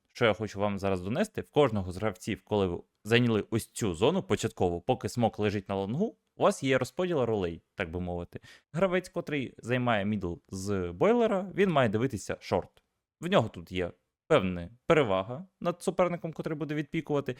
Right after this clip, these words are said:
тому тут гравець може впоратися із калашом. В свою чергу, другий з гравців, котрий виходить на мідл з калашом, то є Алексі Бі. Він зачекав всі кути, і його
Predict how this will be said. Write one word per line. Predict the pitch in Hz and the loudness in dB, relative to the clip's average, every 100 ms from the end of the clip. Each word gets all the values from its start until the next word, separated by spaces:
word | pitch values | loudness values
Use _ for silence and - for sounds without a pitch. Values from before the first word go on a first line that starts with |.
| - - | -12 0
тому | 247 262 | 0 2
тут | 175 - - | -2 -6 -6
гравець | - 180 214 208 - | 0 2 2 -2 -2
може | 165 135 | 2 2
впоратися | - 185 123 - - - | 2 0 0 -6 -14 -6
із | - 98 - _ _ _ - | -2 -2 -6 _ _ _ 0
калашом. | 110 90 - - - - - _ _ _ _ _ _ | 0 0 -6 -14 -16 -20 -20 _ _ _ _ _ _
В | |
свою | - 151 139 | 0 4 4
чергу, | 131 151 151 160 180 | 2 0 0 -4 -10
другий | 147 139 135 107 | -2 2 2 2
з | 110 | 0
гравців, | 123 123 - 156 _ - | -2 -2 -4 -6 _ -4
котрий | 165 156 | -2 0
виходить | 143 147 160 139 135 | -2 0 0 0 -2
на | 147 | -4
мідл | 147 147 135 117 | -2 0 2 2
з | - | 0
калашом, | 139 131 - 131 123 123 _ | 0 0 -2 -4 -6 -12 _
то | - | 2
є | 110 95 | 4 4
Алексі | 92 92 - | 0 -4 -8
Бі. | 87 104 160 - _ _ _ - | -6 -4 -6 -8 _ _ _ 0
Він | 185 117 | 2 2
зачекав | 107 110 - | 0 -2 -2
всі | - - | -6 -8
кути, | - 143 233 285 - _ _ | -8 -4 -2 -2 -6 _ _
і | 349 | 0
його | 349 196 160 123 | 2 4 4 2